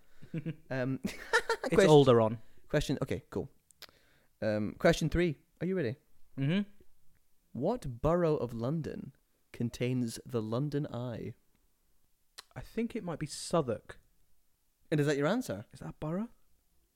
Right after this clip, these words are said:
Speaker 1: Yeah. Westminster. Southwark, City of London. It's kind of around that area. So is City of London a borough of London?
Speaker 2: I shrugged.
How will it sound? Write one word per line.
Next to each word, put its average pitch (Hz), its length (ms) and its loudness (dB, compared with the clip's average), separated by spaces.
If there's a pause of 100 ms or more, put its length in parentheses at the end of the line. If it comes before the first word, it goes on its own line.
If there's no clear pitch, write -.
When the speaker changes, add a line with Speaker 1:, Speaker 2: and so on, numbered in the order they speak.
(380)
Speaker 1:
Yeah. 147 240 -2 (520)
Westminster. 165 800 -2 (800)
Southwark, 135 360 0
City - 280 -4
of 135 80 0
London. 123 340 0
It's 113 120 -8
kind 139 160 -4
of 127 80 -4
around 120 160 -2
that 113 140 -4
area. 110 340 -4 (260)
So 180 300 -2
is - 140 -6
City 254 320 0
of 220 60 2
London 208 260 4
a 131 80 0
borough 120 560 2 (100)
of 127 140 -6
London? 127 380 -2 (1500)
Speaker 2:
I 123 60 -10
shrugged. 131 480 -10